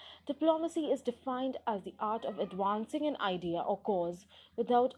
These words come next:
unnecessarily inflaming passions or unleashing a catastrophe. Diplomacy is a very loaded term in general. It can wield different mean-, definitions for different people. Diplomacy is pervasive. It's present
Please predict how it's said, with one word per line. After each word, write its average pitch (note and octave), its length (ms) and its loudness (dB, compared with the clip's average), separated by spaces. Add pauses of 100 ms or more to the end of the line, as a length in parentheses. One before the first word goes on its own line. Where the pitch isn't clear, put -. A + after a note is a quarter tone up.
unnecessarily C#4+ 840 2
inflaming C#4+ 640 0
passions G3+ 500 -6
or A3 200 2
unleashing A3 600 -4
a A3+ 60 0
catastrophe. - 760 -12 (880)
Diplomacy E4+ 680 2
is - 200 -2
a C4 40 -6
very G3 300 0
loaded F#3+ 440 -2
term E3+ 200 -2
in D#3+ 120 -10
general. C#3+ 400 -12 (260)
It - 220 -8
can G3 280 2
wield F#3+ 320 -4 (540)
different F4 460 0
mean-, B3+ 280 4
definitions G#3+ 720 -2
for C4 140 0
different - 440 -4
people. - 300 -6 (360)
Diplomacy G#3+ 680 0
is C4 100 -4
pervasive. D#4+ 680 2 (400)
It's - 160 -10
present C4+ 380 0